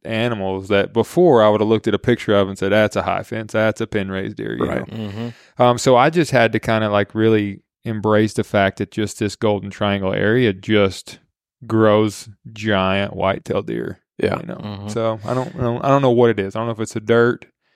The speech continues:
Speaker 1: And obviously the nutrition program here and how they feed and supplement is unbelievable.
Speaker 2: Yeah.
Speaker 3: Right.
Speaker 2: My, I mean, my only comparison was, you know, most of my hunting has been Southeast.
Speaker 1: Mm-hmm.
Speaker 2: Um, and,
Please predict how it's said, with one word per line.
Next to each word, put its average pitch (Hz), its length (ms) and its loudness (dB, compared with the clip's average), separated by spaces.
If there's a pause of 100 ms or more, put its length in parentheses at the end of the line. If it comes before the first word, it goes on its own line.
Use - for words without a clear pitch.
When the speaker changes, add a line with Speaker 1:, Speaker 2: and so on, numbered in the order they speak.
(260)
Speaker 1:
And 131 160 0
obviously 151 460 4
the 117 100 0
nutrition 113 600 -2
program 104 440 -2
here 104 400 2 (640)
and 113 160 -4
how 120 160 2
they 110 140 2
feed 113 460 2
and 101 80 -10
supplement 104 560 -4
is 98 80 -8
unbelievable. 69 800 -6
Speaker 2:
Yeah. 85 160 -4 (100)
Speaker 3:
Right. 101 300 -10 (500)
Speaker 2:
My, 131 240 0
I 123 80 0
mean, 117 220 0
my 127 460 2 (640)
only 113 260 2
comparison 101 680 -4
was, 95 320 -4
you 101 120 -8
know, 101 180 0 (240)
most 123 360 2
of 110 100 -2
my 101 220 0
hunting 98 280 -2
has 95 140 -4
been 95 300 -4
Southeast. 82 800 -4
Speaker 1:
Mm-hmm. - 840 -12
Speaker 2:
Um, 92 520 -2 (680)
and, 92 520 2